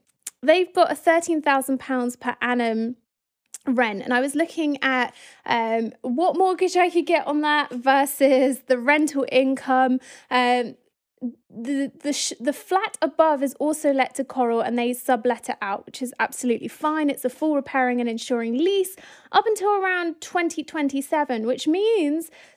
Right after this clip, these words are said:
for me, it would probably be quite a hands-off investment. You would buy it and you would leave Coral alone to do their thing. And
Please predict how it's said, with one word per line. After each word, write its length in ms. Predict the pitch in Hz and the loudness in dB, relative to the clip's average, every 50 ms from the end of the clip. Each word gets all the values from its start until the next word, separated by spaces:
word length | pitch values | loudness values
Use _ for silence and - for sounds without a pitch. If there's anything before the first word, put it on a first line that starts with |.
| _ _ _ _ _ _ _ _ _ - | _ _ _ _ _ _ _ _ _ -18
for 220 | - - 339 349 | -8 -2 0 2
me, 380 | 349 359 403 440 453 427 359 269 | 2 4 4 4 4 4 4 2
it 100 | 233 226 | 0 0
would 180 | 311 330 - | -2 -4 -4
probably 460 | - - 381 359 392 359 370 392 359 330 | 0 0 0 2 2 2 2 2 2 2
be 560 | 339 - 302 302 302 285 277 277 262 - _ _ | 0 0 0 0 2 2 0 0 -2 -4 _ _
quite 300 | - - - 285 285 262 | -8 -2 2 2 2 2
a 60 | - - | 0 -4
hands-off 520 | - 285 285 294 285 277 254 262 262 - | 0 0 0 2 2 0 0 -2 -2 -2
investment. 640 | 269 269 247 294 339 359 - - - 254 233 - - | -2 -2 0 0 -2 -4 -4 -6 -6 -4 -4 -6 -8
You 140 | - 220 220 | -10 -8 -6
would 220 | 214 214 214 - _ - | -6 -6 -6 -8 _ -8
buy 240 | - - - - 269 | -6 -4 -4 -2 -4
it 220 | 302 349 403 - - | -4 -4 -6 -6 -8
and 120 | - 370 | -6 -4
you 120 | 403 415 | -4 -2
would 140 | 415 403 392 | -2 -4 -2
leave 340 | 359 349 311 330 330 - - | -2 -2 -2 -2 -2 -6 -10
Coral 360 | - 294 294 294 294 294 294 | -6 -4 -2 -2 0 0 -2
alone 380 | 285 285 262 254 254 254 254 254 | -2 -2 -2 -2 -2 -2 -2 -4
to 80 | 262 | -4
do 260 | 233 214 233 233 233 220 | -6 -6 -6 -6 -4 -4
their 240 | 202 220 233 247 | -4 -4 -4 -4
thing. 600 | 240 - _ - - 127 - - - - 76 - - - - - - - _ - | -8 -10 _ -12 -10 -10 -10 -10 -12 -14 -14 -16 -18 -20 -20 -20 -20 -20 _ -2
And 500 | - 269 269 262 254 254 262 262 254 - | 0 2 2 4 4 4 4 2 0 -2